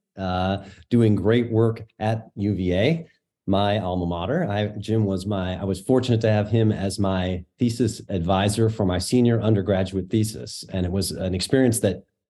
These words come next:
really changed my life. And so I always have been in Jim's debt, uh, for that.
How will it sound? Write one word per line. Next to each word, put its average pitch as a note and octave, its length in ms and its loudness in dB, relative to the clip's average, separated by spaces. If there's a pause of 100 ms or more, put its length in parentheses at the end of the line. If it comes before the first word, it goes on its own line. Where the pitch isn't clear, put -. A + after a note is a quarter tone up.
(280)
really C#3 220 6
changed B2 380 2
my G#2+ 180 4
life. G#2 540 -4
And F2 260 -6
so F#2 140 -2
I F#2 160 0
always G#2+ 360 2
have F#2+ 200 0
been G2 180 2
in G2 160 0
Jim's F#2 300 2
debt, G#2 400 0 (340)
uh, D#2+ 220 -4 (360)
for F#2 200 -2
that. D2+ 360 -4